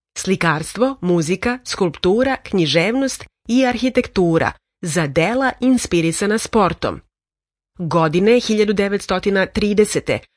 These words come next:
Hajoš je projektovao kompleks bazena na ostrvu Margit u Budimpešti. Kompleks je nazvan po njemu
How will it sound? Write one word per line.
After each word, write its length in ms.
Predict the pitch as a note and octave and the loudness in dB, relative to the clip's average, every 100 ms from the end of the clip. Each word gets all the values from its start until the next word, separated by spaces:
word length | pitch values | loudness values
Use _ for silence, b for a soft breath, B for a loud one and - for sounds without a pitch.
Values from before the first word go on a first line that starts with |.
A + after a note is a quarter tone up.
| _ | _
Hajoš 500 | - C4+ D4 C4 - | -4 -2 0 0 0
je 140 | E3+ | -2
projektovao 800 | - F#3+ G#3 A#3+ - F#3 D#3 G#2+ | -2 -2 0 -2 -2 -2 0 -2
kompleks 600 | - G#3+ A#3 A#3+ F#3+ - | -2 -2 0 -2 -4 -4
bazena 600 | D3+ D3+ C#3+ E3 G3 G#3 | -4 0 2 2 2 0
na 260 | D#3+ D#3 D#3 | 2 2 0
ostrvu 420 | F#3 - F3 E3 | -2 -4 -2 -2
Margit 640 | D3+ F3+ F#3+ D3+ B2 - - | 0 0 0 -2 -6 -8 -4
u 120 | A3+ | -2
Budimpešti. 720 | D#3+ D#3 D#3+ D3+ B2 - - - _ _ _ _ _ _ | 0 0 0 -2 -2 -2 -4 -6 _ _ _ _ _ _
Kompleks 520 | F#3+ E3+ D#3+ B3+ - | 0 0 2 0 2
je 100 | A#3+ | 2
nazvan 440 | F3 F3 F3+ E3+ D3 | 2 2 0 -2 -2
po 140 | D3+ | -2
njemu 420 | D3+ E3+ C4 D4 | 0 0 0 -2